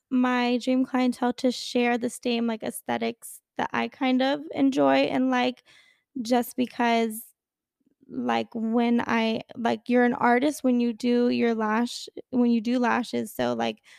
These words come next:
the way that I envision things, they'll obviously have to have some type of the same aesthetics. I mean, same kinda, like, I don't know how to explain it.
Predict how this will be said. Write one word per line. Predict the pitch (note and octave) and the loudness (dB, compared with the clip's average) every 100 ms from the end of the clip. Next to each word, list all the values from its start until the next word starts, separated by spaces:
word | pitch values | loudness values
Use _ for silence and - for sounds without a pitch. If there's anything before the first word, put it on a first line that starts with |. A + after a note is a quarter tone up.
| _ _ | _ _
the | B3+ A#3+ | 0 0
way | A#3 A3+ | 2 0
that | A3+ - | 0 0
I | A#3 A#3 | 2 2
envision | B3 A#3+ A#3 A#3 A#3 | 2 2 0 0 -2
things, | A3 A3+ A3+ A3+ A3+ - - _ _ C#4 | -2 -2 -2 -4 -6 -14 -20 _ _ -20
they'll | G#3 A#3+ A#3 A#3 A#3 | -6 0 2 4 2
obviously | - A#3 A#3+ B3+ - B3 A#3+ A#3 | 2 0 0 -2 -4 -4 -2 -2
have | B3 A#3+ | -4 -6
to | - | -6
have | A#3+ A#3 | -6 -6
some | - A#3+ B3 | -4 -2 -2
type | A#3+ B3 | -2 -6
of | A#3+ A#3+ | -6 -8
the | |
same | B3 C4 B3 | -6 -4 -2
aesthetics. | A#3+ - A#3+ - - - - _ _ _ _ _ - | -2 -2 -2 -2 -6 -18 -20 _ _ _ _ _ -10
I | A#3+ | -4
mean, | A#3+ A3+ A3 A3+ C4+ _ _ - | -4 -4 -8 -12 -16 _ _ -6
same | - C4+ C#4 C#4 - - - _ _ - | 2 4 6 4 0 -6 -18 _ _ -12
kinda, | - C#4+ C#4 C4+ | 0 2 4 2
like, | B3 A#3 A#3 - - _ _ _ _ _ _ _ _ - | 0 0 -4 -10 -20 _ _ _ _ _ _ _ _ -6
I | C4 | -2
don't | C4+ C#4 | 0 0
know | C#4 | -2
how | C#4 | -4
to | |
explain | A#3+ - B3+ - | -6 -10 -12 -10
it. | - | -12